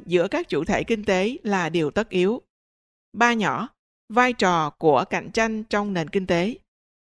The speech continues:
Cạnh tranh có vai trò tạo động lực cho sự phát triển, tạo môi trường để các chủ thể kinh tế luôn cạnh tranh với nhau, không ngừng ứng dụng kỹ thuật công nghệ, nâng cao trình độ người lao động, phân bổ linh hoạt các nguồn lực,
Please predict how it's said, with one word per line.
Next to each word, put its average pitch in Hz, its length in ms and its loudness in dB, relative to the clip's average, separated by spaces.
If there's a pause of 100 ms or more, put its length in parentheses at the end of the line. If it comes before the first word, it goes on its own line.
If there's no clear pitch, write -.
(160)
Cạnh 202 200 0
tranh 254 300 -2
có 240 180 0
vai 262 220 -2
trò 175 380 0
tạo 160 280 -2
động 165 260 0
lực 170 220 2 (100)
cho 233 240 2
sự 151 200 -2
phát - 240 -6
triển, 170 320 0 (360)
tạo 190 200 4
môi 254 220 2
trường 175 420 4
để 160 200 4
các 320 300 -4
chủ 170 200 0
thể 143 220 0
kinh 233 220 -4
tế 202 460 2
luôn 233 320 6
cạnh - 220 -6
tranh 214 220 0
với 208 140 0
nhau, 208 380 0 (280)
không 247 260 2
ngừng 180 280 2
ứng 240 300 -4
dụng 185 180 4
kỹ 175 180 -2
thuật 202 300 2
công 233 200 0
nghệ, 156 320 0 (300)
nâng 240 220 0
cao 233 240 0
trình 170 240 -2
độ 156 220 4
người 170 220 -2
lao 196 160 0
động, 143 260 2 (420)
phân 254 220 0
bổ 139 240 4
linh 247 240 0
hoạt 185 440 0
các 277 260 -4
nguồn 175 220 -2
lực, 160 200 2